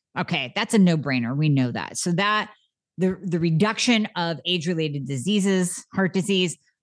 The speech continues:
cancer, all of that, Alzheimer's, Parkinson's, all of that comes with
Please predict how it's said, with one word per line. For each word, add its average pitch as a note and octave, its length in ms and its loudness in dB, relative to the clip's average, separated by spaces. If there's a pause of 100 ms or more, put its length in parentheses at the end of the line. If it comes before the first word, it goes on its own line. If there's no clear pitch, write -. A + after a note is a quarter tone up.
(120)
cancer, F#3+ 560 -2
all G#3+ 200 2
of G3+ 100 0
that, E3+ 340 -2 (440)
Alzheimer's, G3+ 520 2
Parkinson's, G3 600 0 (220)
all B3 260 0
of C4+ 120 0
that A3+ 220 -2
comes G3+ 380 -2
with F#3 400 -2